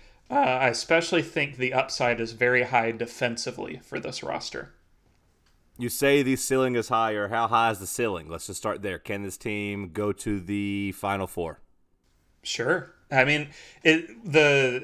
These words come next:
Speaker 1: I, I have difficulty making predictions for the N C A A tournament without seeing the field. But I think, obviously, if they get the right draw, of course they could make the Final Four. Anything can happen as long as you win your first couple games.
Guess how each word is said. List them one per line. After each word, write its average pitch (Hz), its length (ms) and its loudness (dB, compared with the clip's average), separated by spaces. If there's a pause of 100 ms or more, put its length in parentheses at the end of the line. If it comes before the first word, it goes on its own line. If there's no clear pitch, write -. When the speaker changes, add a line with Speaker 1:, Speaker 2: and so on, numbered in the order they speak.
Speaker 1:
I, 156 80 12
I 175 300 8
have 160 220 4
difficulty 160 760 2
making 127 420 -4
predictions 117 720 -4
for 113 580 -4
the 123 180 -4
N 123 80 -2
C 127 160 0
A - 20 2
A 113 40 -2
tournament 120 400 -4
without 120 300 0
seeing 120 300 -2
the 113 80 -8
field. 123 480 -4 (560)
But 135 280 4
I 135 100 8
think, 143 260 2
obviously, 135 460 2
if 120 80 -8
they 123 100 2
get 131 160 0
the 131 80 -4
right 131 180 4
draw, 135 240 0
of - 120 -6
course 147 240 -4
they - 100 -8
could 123 140 -12
make 120 160 -10
the - 80 -14
Final 117 260 -10
Four. 127 400 -6 (560)
Anything 151 440 2
can 139 120 -2
happen 139 400 2
as 110 140 -8
long 127 180 -4
as 117 120 -8
you 120 120 -4
win 123 200 -4
your 113 100 -6
first 117 300 -8
couple 123 260 -4
games. 135 420 -14